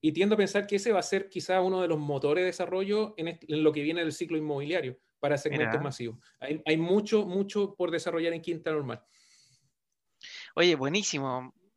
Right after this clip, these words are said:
Speaker 2: Esteban, quedo súper contento, ya se nos va acabando el tiempo. Eh, bueno, primero que todo, eh, felicitaciones. Yo debo decir que antes de que me contactaran no conocía tu empresa y ahora que me metí,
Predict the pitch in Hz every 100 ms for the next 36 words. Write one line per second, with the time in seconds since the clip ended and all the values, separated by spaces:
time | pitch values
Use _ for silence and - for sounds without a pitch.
0 | - 170 196 202 175 131 113 - 202 196
1 | 202 220 - 185 165 247 220 185 214 220
2 | - 151 170 151 156 160 160 180 170 139
3 | 208 202 160 175 285 - - - - -
4 | 135 131 131 127 120 _ - - - _
5 | _ - 160 143 117 113 _ - 139 160
6 | 147 170 185 190 151 - - _ 151 135
7 | - - 131 123 120 - 160 160 202 185
8 | 135 139 135 - - 113 110 143 147 139
9 | 156 156 143 135 147 156 151 143 135 135
10 | 135 - 156 160 156 139 123 151 151 135
11 | 160 165 190 156 139 151 143 135 131 127
12 | 151 170 175